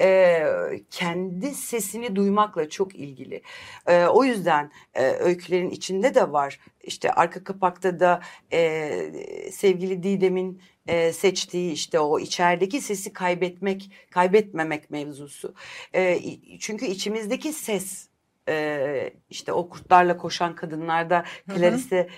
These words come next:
Speaker 1: Estes'in de söylediği, içimizdeki sesi, e, sesin, e, kısılması için oluyor her şey. O yüzden de hayır, içerideki sesi duymak, e, o-,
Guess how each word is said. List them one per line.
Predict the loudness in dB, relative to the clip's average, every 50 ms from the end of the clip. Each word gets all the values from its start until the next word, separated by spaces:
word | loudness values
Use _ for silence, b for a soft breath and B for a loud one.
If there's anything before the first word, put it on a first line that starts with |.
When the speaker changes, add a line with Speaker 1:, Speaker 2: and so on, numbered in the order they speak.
| B B
Speaker 1:
Estes'in | 0 0 0 -2 -6 -8 -6 -6 -6 -2 -2
de | -2 -2
söylediği, | -2 -4 -4 -4 -2 -4 -4 -4 -4 -8 -8 -8 B B B B B -14
içimizdeki | -10 -6 -4 -2 -2 -2 -2 -2 -4 -6 -4 -6 -6 -6
sesi, | -6 -4 -4 -4 -4 -4 -8 -8 -4 -2 -2 -2 -2 -4 B B B B B B
e, | 2 4 4 4 4
sesin, | 0 0 -2 -2 0 0 -2 -2 -4 -4 B B B B B _ _ -8 -2
e, | 0 2 2 2 2 2 2 0 0 -2 -2 -4 -4 -4 -6 -6 -6 -6 -8 -8 -10 -10 -10
kısılması | -8 -6 -6 -4 -4 -4 -2 -4 -4 -4 -6
için | -8 -8 -6 -8 -10 -10 -10
oluyor | -10 -8 -8 -6 -4 -2 -2 -2 -2 -4 _ _
her | -12 -6 -4 -4 -4
şey. | -4 -6 -10 -10 -10 -12 -16 B B B B B
O | 2 4 4
yüzden | 4 4 6 6 6 6 6 2
de | 0 0 0 b b b b
hayır, | -4 -2 0 0 0 0
içerideki | -2 -8 -4 0 0 2 2 0 -2 -6 -6
sesi | -6 -6 -6 -6 -6 -8 -8
duymak, | -6 -2 2 2 2 2 2 -10 -16 -16 _ -20 _ _ _ _ _ _ -4
e, | -2 0 2
o-, | 2 2 0 0 -4 -6 -8 -8 -10 -10 -10 -10 -10 -8 -6 -4 -2 -2 0